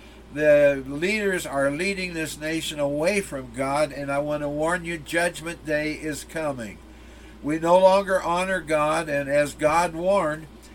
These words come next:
he is allowing us to be destroyed. You've no idea how fast it's happening.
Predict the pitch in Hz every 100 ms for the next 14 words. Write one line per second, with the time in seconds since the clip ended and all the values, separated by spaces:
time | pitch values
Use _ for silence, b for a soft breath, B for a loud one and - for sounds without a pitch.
0 | - 147 151 135 147 156 175 180 170 160
1 | 165 - 160 165 160 160 - 180 185 156
2 | 123 101 120 139 127 151 165 160 165 165
3 | 170 175 139 135 135 - 143 143 139 -
4 | 147 - 147 143 123 117 104